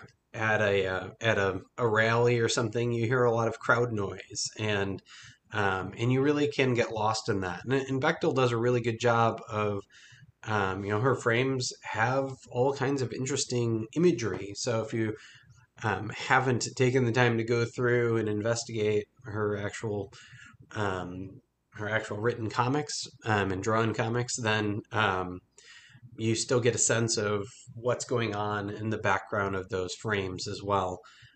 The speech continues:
Um, her books, or her comics have been collected in a bunch of different, um, volumes, I guess. And, um, this one, I think, is just called Dykes to Watch Out For, which was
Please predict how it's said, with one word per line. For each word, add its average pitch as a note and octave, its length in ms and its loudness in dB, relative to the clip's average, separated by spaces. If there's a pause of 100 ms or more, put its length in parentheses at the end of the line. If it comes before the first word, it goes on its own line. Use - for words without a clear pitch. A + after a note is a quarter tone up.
(200)
Um, F2+ 560 2 (480)
her - 160 4
books, E3+ 440 4
or C3 260 4
her C#3 200 2
comics D#3 400 2
have A#2+ 100 0
been A#2+ 120 4
collected B2+ 380 0
in G#2 120 -2
a G#2 40 -6
bunch B2+ 260 0
of A2 80 -2
different, A#2 440 0 (600)
um, F#2 520 -2 (560)
volumes, G#2 800 0
I G#2+ 60 -2
guess. F#2+ 400 -2 (560)
And, F#2+ 560 0
um, F#2 300 -6
this C3 260 4
one, A2 220 4
I G2+ 80 2
think, A#2 200 -2
is G#2 120 0
just - 260 -6
called G2+ 300 -4
Dykes - 500 -4
to - 80 -6
Watch G2 240 0
Out G2+ 220 0
For, G2 280 -4
which G2 220 -8
was - 280 -8